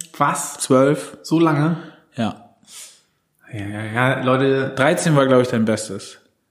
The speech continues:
Speaker 1: Okay, dann muss ich noch, acht Minuten kann man schaffen.
Speaker 2: Acht Minuten kann man schaffen, ja.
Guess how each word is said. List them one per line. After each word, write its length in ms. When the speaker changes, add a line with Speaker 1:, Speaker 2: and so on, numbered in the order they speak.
Speaker 1:
Okay, 340
dann 100
muss 140
ich 60
noch, 100
acht 280
Minuten 260
kann 120
man 100
schaffen. 300
Speaker 2:
Acht 260
Minuten 340
kann 140
man 100
schaffen, 340
ja. 200